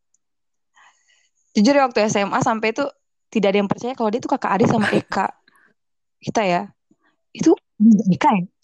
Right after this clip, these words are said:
Speaker 1: Kita tuh mikirnya, "Adanya Eka ya? Kok beda ya?" Satunya tuh pendiam, pintar. Kan Kiki pintar,
Speaker 2: Heeh.
Speaker 1: juara. Dia ikut Olimpiade juga kan. Di
Speaker 2: Heeh.
Speaker 1: Olimpiade dunia kalau nggak salah ya.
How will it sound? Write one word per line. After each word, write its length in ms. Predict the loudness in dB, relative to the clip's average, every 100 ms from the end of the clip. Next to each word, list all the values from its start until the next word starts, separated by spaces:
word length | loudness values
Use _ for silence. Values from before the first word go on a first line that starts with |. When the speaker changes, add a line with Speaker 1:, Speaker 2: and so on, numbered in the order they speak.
| _
Speaker 1:
Kita 220 | -2 2
tuh 80 | 2
mikirnya, 340 | 4 4 2 -2 _ -10
"Adanya 320 | -2 2 2
Eka 180 | 0 -2 -4
ya? 60 | -6
Kok 180 | -6 0
beda 300 | 4 4 4 2 0
ya?" 20 | -6 -20 -20 -20 _ _
Satunya 320 | -6 -4 0 -2
tuh 140 | -2
pendiam, 800 | 0 0 2 2 4 4 2 0 -2
pintar. 880 | 0 4 4 4 2 0 0 -2 -8 -14 -6
Kan 160 | -4 -4
Kiki 160 | -6
pintar, 400 | -2 0 0 -2
Speaker 2:
Heeh. 480 | -6 _ _ -20 -10
Speaker 1:
juara. 640 | 0 2 2 2 0 -2 -2
Dia 160 | -4
ikut 80 | -4 -2
Olimpiade 320 | -2 0 -2
juga 240 | -2 -2
kan. 320 | -2 -2 -4 -6 _ _ _ _
Di 160 | _ -20
Speaker 2:
Heeh. 80 | -4 0
Speaker 1:
Olimpiade 320 | 0 0 -4 -4
dunia 300 | 0 2 4 2
kalau 240 | 0 0
nggak 220 | 0 -2
salah 260 | 0 0 0
ya. 120 | -2